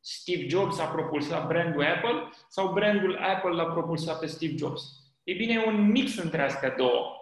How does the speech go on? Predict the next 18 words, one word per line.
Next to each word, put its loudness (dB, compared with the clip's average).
Um, 2
ambele 2
s-au 2
propulsat 0
unul 0
pe -2
celălalt. 0
Sinergia -2
dintre -4
cele -4
două 4
elemente 0
de, -4
de -8
brand 0
și -10
de, -8
uh, -14